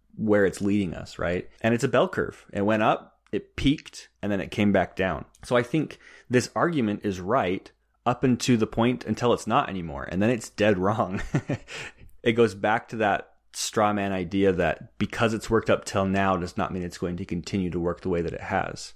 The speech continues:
Limits to growth and this idea that we are on a finite planet with finite resources, it does mean that one day, whether that day is tomorrow or whether that day is in a thousand years,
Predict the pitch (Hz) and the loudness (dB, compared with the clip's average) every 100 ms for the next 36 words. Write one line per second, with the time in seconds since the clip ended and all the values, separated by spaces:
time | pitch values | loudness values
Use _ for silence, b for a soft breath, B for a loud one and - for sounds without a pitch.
0 | - 113 113 156 190 - - 101 107 104 | -8 0 4 4 2 -2 -4 0 4 4
1 | 92 92 - _ 101 95 98 107 98 107 | 2 0 -12 _ 0 2 2 2 2 4
2 | 110 101 92 - 92 92 101 92 85 90 | 4 4 2 0 -4 2 4 4 4 0
3 | 85 - 98 117 127 - 117 104 98 - | -4 -4 0 2 0 0 0 0 -2 -6
4 | - 101 101 90 101 104 - 85 85 87 | -6 -2 0 -2 2 0 2 -2 -2 -4
5 | 85 - - - _ 113 87 - 123 127 | -4 -6 -10 -16 _ 0 0 0 2 4
6 | 143 131 110 95 92 90 _ _ _ - | 4 4 4 4 0 -4 _ _ _ -6
7 | 92 - 92 107 123 110 87 65 - _ | -4 -4 -2 2 4 4 2 0 -6 _
8 | b b 107 131 151 117 113 104 - - | b b 2 2 2 2 4 4 0 -4
9 | 95 113 143 156 151 101 101 110 95 - | 0 2 4 2 0 -2 0 2 0 0
10 | 95 92 87 - - 95 110 123 110 90 | 0 0 -4 -6 -2 2 2 4 2 2
11 | 85 78 80 | 0 -2 -6